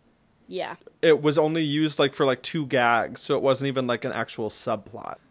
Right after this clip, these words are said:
Speaker 2: My least favorite of which is when the toilet exploded and he said, "Daddy!"
Speaker 1: I would just like to point out that he was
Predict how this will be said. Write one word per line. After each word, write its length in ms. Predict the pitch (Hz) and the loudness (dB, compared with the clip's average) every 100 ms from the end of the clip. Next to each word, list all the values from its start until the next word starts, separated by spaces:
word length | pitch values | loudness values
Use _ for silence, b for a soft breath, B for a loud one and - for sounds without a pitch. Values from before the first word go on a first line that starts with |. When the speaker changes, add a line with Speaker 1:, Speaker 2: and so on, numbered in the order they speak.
| - | 0
Speaker 2:
My 160 | 143 | 2
least 500 | 139 147 170 214 - | 4 2 2 0 0
favorite 300 | - 165 147 | 2 4 4
of 100 | 151 | 4
which 220 | 139 139 151 | 4 2 0
is 140 | 135 | -2
when 120 | 143 | -2
the 60 | 135 | -2
toilet 480 | - 160 151 143 131 | -4 -2 2 0 -2
exploded 800 | - - 156 147 151 147 117 113 | -8 -8 -2 0 2 2 0 -2
and 160 | 131 | -6
he 160 | 117 139 | -4 -4
said, 640 | - 123 123 127 139 139 | 0 0 -2 -10 -12 -8
"Daddy!" 1200 | - 277 277 277 269 269 277 269 269 262 254 240 | 6 10 12 12 12 10 4 0 2 2 2 4
Speaker 1:
I 80 | 247 294 | 4 4
would 60 | |
just 160 | 480 480 | 0 -2
like 120 | 427 | -4
to 60 | - | -6
point 280 | - 262 254 | -6 -2 0
out 180 | 240 - | 0 0
that 180 | 214 - | -2 -4
he 280 | - 240 | -10 -10
was 540 | 240 247 233 220 185 | -4 2 2 0 -4